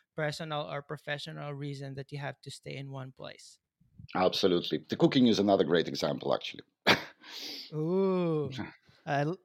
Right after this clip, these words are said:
Speaker 1: I, I love that example. Yeah, it's, it's fun to do, and you get to eat the end result, <laughs> right? It
Speaker 2: <laughs>
Speaker 1: literally
Speaker 2: Well, if
Speaker 1: nourishes you. <laughs>
Speaker 2: if you're able to be, you know,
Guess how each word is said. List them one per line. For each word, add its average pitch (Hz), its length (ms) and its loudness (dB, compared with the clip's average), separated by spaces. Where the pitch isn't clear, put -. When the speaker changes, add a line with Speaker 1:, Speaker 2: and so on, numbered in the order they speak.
Speaker 1:
I, 175 180 -6
I 160 200 2
love 160 340 2
that 151 200 2
example. 196 760 -2
Yeah, 180 360 0
it's, - 580 -8
it's - 220 -8
fun 208 300 2
to 180 120 0
do, 202 280 2
and 151 600 -4
you 156 80 2
get 190 260 2
to 208 80 -2
eat 185 260 -6
the 160 120 -4
end 160 180 0
result, 143 480 -2
<laughs> - 60 -20
right? 175 340 -2
It - 120 -4
Speaker 2:
<laughs> - 20 -2
Speaker 1:
literally 196 460 2
Speaker 2:
Well, 101 180 10
if 127 80 4
Speaker 1:
nourishes 190 500 0
you. 180 300 -4
<laughs> - 180 -8
Speaker 2:
if 147 120 8
you're 143 200 12
able 127 360 12
to 104 460 6
be, 95 640 -2
you 90 100 0
know, 87 500 0